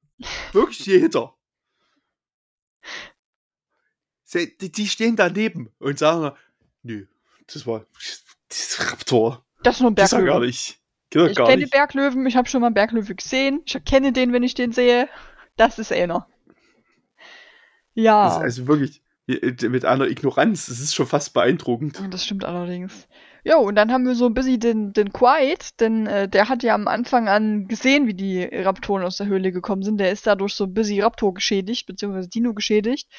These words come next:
Speaker 1: <laughs>
Speaker 2: Ähm,
Speaker 1: Naja,
Speaker 2: und
Speaker 1: fair.
Speaker 2: fängt halt, fängt halt an, sich darum zu kümmern und die Dinos wegzuballern. Unter anderem in einem Waschsalon. <laughs>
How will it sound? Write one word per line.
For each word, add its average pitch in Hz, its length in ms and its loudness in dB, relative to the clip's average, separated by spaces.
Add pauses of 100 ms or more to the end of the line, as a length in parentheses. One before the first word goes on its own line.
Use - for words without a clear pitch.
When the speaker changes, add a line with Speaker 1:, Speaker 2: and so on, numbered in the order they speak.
(140)
Speaker 1:
<laughs> - 260 -14
Speaker 2:
Ähm, 202 560 2
Speaker 1:
Naja, 127 320 2
Speaker 2:
und 190 320 -4
Speaker 1:
fair. 123 260 -2
Speaker 2:
fängt 214 220 2
halt, 214 240 -2 (220)
fängt 226 260 2
halt 196 160 4
an, 220 180 2
sich 214 140 -2
darum 202 300 0
zu 202 120 -8
kümmern 202 440 2
und 196 160 -8
die 196 80 -8
Dinos 202 320 0
wegzuballern. 185 720 -2 (260)
Unter 233 260 0
anderem 262 320 0
in 226 140 -6
einem 214 240 0
Waschsalon. 190 720 0 (100)
<laughs> - 300 -6